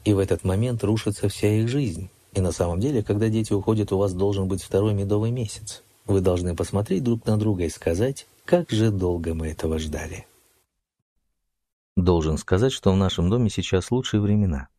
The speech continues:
Когда дети уехали, всё было хорошо, но вот что-то случилось. Они вернулись. Только они вернулись с малышами, и мы говорим: «Это какое-то дежавю»,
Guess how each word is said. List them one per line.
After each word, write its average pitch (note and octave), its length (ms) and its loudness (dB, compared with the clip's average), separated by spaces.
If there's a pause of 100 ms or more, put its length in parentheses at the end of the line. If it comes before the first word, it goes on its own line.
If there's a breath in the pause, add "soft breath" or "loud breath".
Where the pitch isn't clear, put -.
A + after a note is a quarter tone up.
(160)
Когда E2 300 4
дети E2 240 0
уехали, F#2+ 400 2
всё E3 220 0
было G#2 200 2
хорошо, F2 540 0 (220)
но F#2+ 160 4
вот G#2 180 2
что-то - 340 0
случилось. D#2+ 640 -2 (200)
Они D3 240 4
вернулись. C#3 640 -2 (160)
Только G2+ 300 4
они F#2 120 4
вернулись F2 460 2
с - 80 -4
малышами, E2+ 640 0 (240)
и G2+ 60 4
мы G2 120 4
говорим: F2+ 480 2 (180)
«Это G2 220 2
какое-то G#2 580 4
дежавю», G#2 600 0